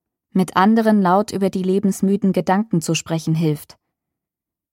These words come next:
Im Gespräch ist eine neue Distanz zu den eigenen Gedanken möglich und wir haben die Chance zu merken,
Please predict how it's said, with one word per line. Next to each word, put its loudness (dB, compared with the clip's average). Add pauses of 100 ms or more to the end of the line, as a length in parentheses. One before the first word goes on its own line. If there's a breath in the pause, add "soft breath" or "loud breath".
(100)
Im 2
Gespräch -2
ist -8
eine 0
neue 2
Distanz -4
zu -4
den -2
eigenen 0
Gedanken -2
möglich -4 (440 loud breath)
und 2
wir 2
haben 2
die 2
Chance 0
zu 0
merken, 2